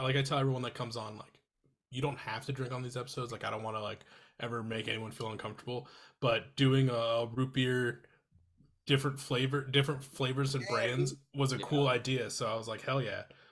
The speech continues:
Speaker 1: Uh, like, I ended up with, uh, four different brands, six different flavors, um,
Speaker 2: <laughs>
Speaker 1: here. So, yeah.
Speaker 2: Is that not way crazier different?
Speaker 3: I kinda, <laughs> it kinda has, like, a medicinal taste.
Speaker 2: It does, dude.
Speaker 3: <laughs>
Speaker 2: It's
Speaker 3: It kinda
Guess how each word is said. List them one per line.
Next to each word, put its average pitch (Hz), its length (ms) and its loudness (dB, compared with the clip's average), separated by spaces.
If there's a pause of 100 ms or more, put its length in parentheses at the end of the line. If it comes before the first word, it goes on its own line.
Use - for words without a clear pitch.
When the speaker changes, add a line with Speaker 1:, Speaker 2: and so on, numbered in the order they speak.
(180)
Speaker 1:
Uh, 107 200 0
like, 110 160 -2
I 123 60 4
ended 135 160 6
up 139 100 4
with, 135 200 0
uh, 127 400 0 (240)
four 151 240 4
different 139 200 0
brands, 135 380 4
six 139 220 -4
different 135 260 -4
flavors, 143 600 0 (520)
um, 107 380 -4 (300)
Speaker 2:
<laughs> - 280 -20
Speaker 1:
here. 143 320 0
So, 107 520 -2 (1000)
yeah. 135 140 -8 (480)
Speaker 2:
Is 127 100 -4
that 127 160 0
not 196 180 -8
way 95 160 0
crazier 110 460 -6
different? 90 400 -10 (100)
Speaker 3:
I 110 160 -12
kinda, 151 340 0 (840)
<laughs> - 160 -8
it 202 160 -2
kinda 151 160 4
has, 185 160 2
like, 123 100 -2
a 92 60 -4
medicinal 95 640 -4
taste. 185 240 4
Speaker 2:
It 170 60 2
does, 214 340 10
dude. 208 280 6
Speaker 3:
<laughs> - 20 6
Speaker 2:
It's 175 160 6
Speaker 3:
It - 20 0
kinda 147 240 6